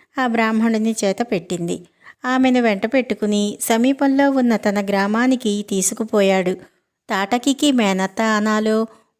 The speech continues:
పూతనకు తల్లి అనాలో, శూర్పణఖకు పెద్ద కూతురే కావచ్చో,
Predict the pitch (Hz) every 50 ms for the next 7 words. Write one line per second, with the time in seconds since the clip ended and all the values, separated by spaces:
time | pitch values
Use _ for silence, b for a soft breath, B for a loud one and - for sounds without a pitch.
0 | _ - 233 240 - 269 269 277 285 - 302 - 247 208 190 196 214 226 226 220
1 | 220 220 220 220 214 214 208 208 208 214 b b b b b b b - - 208
2 | 214 214 - 254 240 233 226 233 240 233 - - 320 381 B B B B _ -
3 | 196 170 202 190 - 220 208 202 - - 240 247 240 - 233 214 208 214 220 220
4 | - - 247 285 381